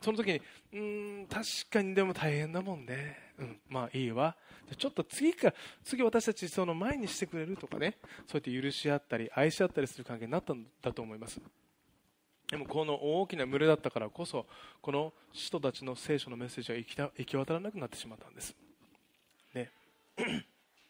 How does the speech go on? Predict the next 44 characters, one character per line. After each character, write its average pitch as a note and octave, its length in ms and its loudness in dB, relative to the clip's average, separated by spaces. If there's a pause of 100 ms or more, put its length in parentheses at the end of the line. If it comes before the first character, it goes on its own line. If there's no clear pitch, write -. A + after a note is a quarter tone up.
(1900)
だ D3+ 100 4
か B2+ 100 2
ら A2+ 100 0
ね、 C#3+ 340 8
こ - 100 -2
の、 C3+ 100 4
お、 A#2 720 0 (100)
教 E3+ 260 4
会 F3+ 300 6
と - 180 -4
い D3+ 60 6
う C#3 40 6
場 C#3 120 2
所 C3 140 0
は A2 100 0
ね、 B2+ 260 8
本 F#3 160 -4
当 G#3 120 -2
に G3+ 80 -2
こ F#3+ 100 0
の F#3 80 2
聖 F#3+ 240 6
書 D#3 160 0
の、 B2+ 400 2
お、 A#2+ 60 -2
の A#2+ 100 -2
メ C3 80 2
ッ C3+ 40 0
セ C3 180 2
ー A2+ 40 2
ジ G#2 80 -6
で A2+ 80 -6
満 A2 140 -8
た B2 100 0
さ C3+ 140 -2
れ B2+ 80 2
る A#2+ 100 0
べ C#3+ 140 0
き D3 100 -2
だ A#2+ 140 0
な、 C#3 180 -2 (240)
え A2 120 -8
ー、 - 20 -12
と A2 260 -8